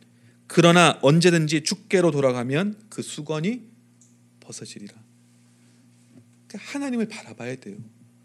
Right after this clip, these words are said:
하나님께 나아가 주님의 영광과 주님의 그 은혜와 임재 가운데 머물면서 그 하나님을 바라보기 시작하면은 수건이 벗어지고요. 어둠이 물러가고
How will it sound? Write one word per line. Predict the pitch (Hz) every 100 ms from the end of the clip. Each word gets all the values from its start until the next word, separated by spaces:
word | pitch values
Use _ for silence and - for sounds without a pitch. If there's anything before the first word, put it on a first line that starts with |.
| _ _ _
하나님께 | - 220 214 202 202
나아가 | 170 135 135 143 143 139
주님의 | - 185 180 170
영광과 | 123 127 143 147 151 139 135 131
주님의 | - 180 175 170
그 | - 143
은혜와 | 160 147 139 127
임재 | 135 160 156 147
가운데 | 123 113 113 123 120
머물면서 | 104 107 127 139 113 107
그 | 117
하나님을 | 143 190 196 180 165
바라보기 | - 120 123 156 147
시작하면은 | - 147 110 113 135 180 127 - - -
수건이 | - - 220 190
벗어지고요. | - 147 165 - - 120
어둠이 | - 143 151 202 156
물러가고 | 127 170 156 113 - 147